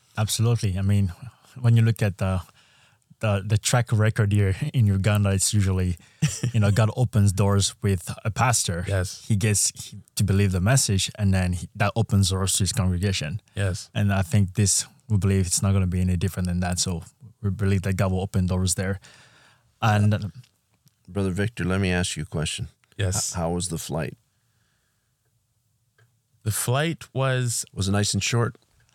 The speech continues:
Speaker 2: No.
Speaker 3: <laughs>
Speaker 2: So it's the fir-, I mean, the first, I, we, we've traveled to Africa before when I was younger, but I don't really remember the experience. But this was the first time I actually vividly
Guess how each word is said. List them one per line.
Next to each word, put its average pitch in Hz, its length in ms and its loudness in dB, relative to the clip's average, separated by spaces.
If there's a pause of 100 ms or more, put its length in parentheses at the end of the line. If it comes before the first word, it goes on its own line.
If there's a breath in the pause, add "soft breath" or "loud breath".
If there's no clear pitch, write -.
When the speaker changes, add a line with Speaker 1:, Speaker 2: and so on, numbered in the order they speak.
Speaker 2:
No. 127 200 4 (200)
Speaker 3:
<laughs> 127 200 2
Speaker 2:
So 123 320 2 (120)
it's 120 200 -2
the 139 80 0
fir-, 156 400 -2
I - 80 -6
mean, 127 180 2
the 113 80 2
first, 143 340 -2
I, - 60 -2 (200)
we, 127 220 -2
we've 131 160 0
traveled 123 340 -2
to - 100 -4
Africa 113 360 -4
before 107 360 -2
when 107 120 0
I 101 40 0
was 98 160 -4
younger, 107 320 0
but 101 140 -2
I 101 60 0
don't 107 260 -2
really 104 240 0
remember 98 460 0
the 98 140 0
experience. 113 640 -2 (380 soft breath)
But 104 200 -2 (200)
this 120 240 -4
was 120 120 -2
the 104 60 -2
first 113 380 -4
time 104 340 -6
I 104 240 -4 (100)
actually 104 400 -6
vividly 101 640 -6